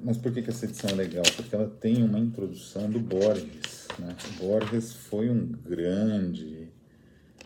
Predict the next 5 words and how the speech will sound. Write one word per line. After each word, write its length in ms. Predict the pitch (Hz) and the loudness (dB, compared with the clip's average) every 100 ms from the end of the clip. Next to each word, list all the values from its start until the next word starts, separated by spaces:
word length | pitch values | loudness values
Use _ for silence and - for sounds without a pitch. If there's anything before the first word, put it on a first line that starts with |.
| - - | -18 -10
é, 760 | 90 87 87 87 85 82 82 80 82 - - - | -6 -2 -2 -2 -4 -4 -6 -8 -12 -16 -20 -2
traduzidor 540 | - 113 101 101 98 90 | 4 6 4 2 2 2
ja-, 260 | 104 101 - | 2 2 2
japonês 440 | 98 98 107 85 | 0 2 2 0
também, 260 | - 107 101 | 0 0 0